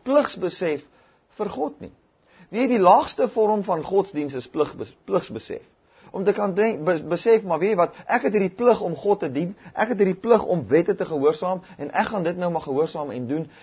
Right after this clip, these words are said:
en vanuit pligsbesef dien ek die Here en het ek 'n heilige lewe. Ek wil vir jou sê dat daai heilige lewe wat voortkom vanuit pligsbesef, is gebore vanuit jou eie krag, en dit is nie aanvaarbaar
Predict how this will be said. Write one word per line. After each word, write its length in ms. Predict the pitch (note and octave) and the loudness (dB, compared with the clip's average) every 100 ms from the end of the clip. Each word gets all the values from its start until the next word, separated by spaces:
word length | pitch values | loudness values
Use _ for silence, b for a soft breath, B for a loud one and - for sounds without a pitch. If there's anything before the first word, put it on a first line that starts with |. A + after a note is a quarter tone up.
| B | B
en 160 | D3+ D3+ | -6 -2
vanuit 260 | F#3 C#3+ - | 0 -2 2
pligsbesef 680 | C#4 - F#3 D#3 D3 C3+ - b | 2 2 -2 -2 -2 -2 -4 b
dien 320 | B2 F3+ A#3 | -2 2 4
ek 140 | A3+ F#3+ | 2 0
die 80 | C3+ | 0
Here 280 | B2 B2 A2+ b - | 0 0 -4 b -6
en 120 | D3 | -4
het 120 | C#3+ D3 | -2 -2
ek 60 | |
'n 100 | B2+ | 0
heilige 320 | B2+ C3+ C#3 | 0 -2 -4
lewe. 300 | A2 G2 - - _ _ b b | -6 -6 -6 -14 _ _ b b
Ek 100 | - | 2
wil 120 | A3+ B3+ | 4 4
vir 100 | A#3+ | 4
jou 120 | A3 | 4
sê 220 | - G3 F3 | 4 2 4
dat 240 | D3 C3+ | 2 4
daai 240 | D#3 A3+ | 4 4
heilige 420 | F3+ E3+ F#3+ F3+ F3 | 2 0 0 -2 -2
lewe 360 | D3+ D3+ C3+ | 2 2 2
wat 220 | B2+ D3 - | 2 -2 -4
voortkom 480 | A#3 C4 B3+ F#3 E3+ | 0 2 2 -2 -6
vanuit 300 | C#3 D3 D3 - | -6 -6 -6 -2
pligsbesef, 720 | A#3 - D3 C#3+ B2+ A2+ - B B - | 0 0 -4 -6 -4 -4 -6 B B -8
is 120 | D#3+ - | -6 -2
gebore 480 | D3 C3 A3+ B3+ G#3+ | -2 4 8 8 6
vanuit 320 | G3 D#3+ D3 | -2 -4 -2
jou 160 | B2+ C3+ - | 0 0 2
eie 220 | C4+ C#4 | 2 0
krag, 460 | - D3+ A2+ G#2+ - b b b | -2 -4 -4 -4 -12 b b b
en 200 | - D#3 | -6 0
dit 220 | D3+ D#3 - | 2 2 2
is 160 | E3 C3+ | -2 -2
nie 380 | D#3 A3 C#4 - | 0 2 2 0
aanvaarbaar 800 | D#3+ D3 - F3+ F3+ E3+ E3 | -6 -8 -2 0 0 0 -2